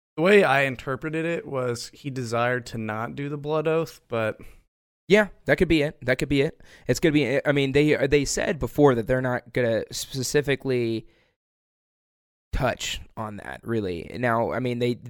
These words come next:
Speaker 2: literally, Dumbledore's line is, "We were much more than brothers." So I, I don't know what that really means. Um, but we'll, I guess we'll have to find out, uh, in, in the next, in the next, uh, movies to come,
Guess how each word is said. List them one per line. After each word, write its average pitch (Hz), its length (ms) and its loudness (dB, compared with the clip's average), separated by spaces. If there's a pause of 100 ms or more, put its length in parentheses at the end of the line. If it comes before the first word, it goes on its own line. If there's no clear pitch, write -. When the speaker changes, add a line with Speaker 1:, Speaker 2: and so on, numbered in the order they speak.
(120)
Speaker 2:
literally, 139 460 4
Dumbledore's 127 480 0
line 120 240 -4
is, 107 120 -10
"We 117 120 -2
were 113 100 -2
much 117 280 -6
more 120 200 -6
than 101 160 -10
brothers." 139 460 -2 (460)
So 120 320 2
I, 101 360 -4
I - 20 -4
don't 120 160 -2
know 117 120 -2
what 117 220 -4
that 110 260 -2
really 120 380 -6
means. 131 540 -6 (120)
Um, 101 560 -12 (680)
but 95 260 -2
we'll, 113 200 -2
I 120 100 -2
guess 113 180 -6
we'll 107 80 -4
have 104 100 -8
to 107 80 -12
find 107 240 -8
out, 127 260 0 (280)
uh, - 40 -14
in, 107 580 -6
in 113 100 -6
the 110 80 -6
next, 117 380 -8
in 110 120 -12
the 113 60 -8
next, - 420 -8 (140)
uh, 82 120 -12
movies 113 520 -4
to 120 80 -8
come, 113 340 -6